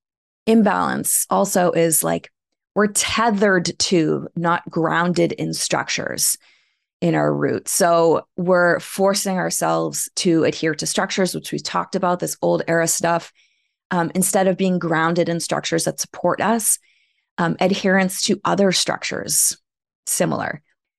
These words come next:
attached to structures that no longer work. Imbalances also in the root related to business are, like, no freedom to pivot, lots of red tape, or not rooted in business purpose. So as I say this, sometimes I think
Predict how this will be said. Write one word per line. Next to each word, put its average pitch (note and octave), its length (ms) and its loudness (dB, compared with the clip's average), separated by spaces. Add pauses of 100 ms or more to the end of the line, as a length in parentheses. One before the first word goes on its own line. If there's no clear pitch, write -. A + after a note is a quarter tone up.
(120)
attached - 480 -2
to A3 60 0
structures G3 460 0
that F#3+ 120 0
no E3+ 140 -2
longer F3 340 -2
work. - 400 -4 (720)
Imbalances G3+ 580 4
also F#3 400 2
in E3+ 120 0
the E3 80 -4
root E3+ 340 -2 (140)
related E3 340 0
to E3+ 60 -2
business E3 360 -2
are, E3 100 0
like, D#3 220 0
no E3+ 160 0
freedom G3+ 420 2
to G3+ 120 -4
pivot, F#3+ 480 0
lots E3+ 260 -2
of F3+ 160 0
red F#3 280 0
tape, - 420 0 (420)
or F#3+ 120 2
not F#3+ 360 4
rooted G3 320 4
in E3 160 0
business E3+ 320 -2
purpose. - 440 -4 (420)
So G3+ 380 4
as G3 140 4
I G3+ 80 4
say G3+ 240 4
this, F#3+ 160 2
sometimes F#3 580 0 (440)
I F3 120 0
think E3+ 300 -6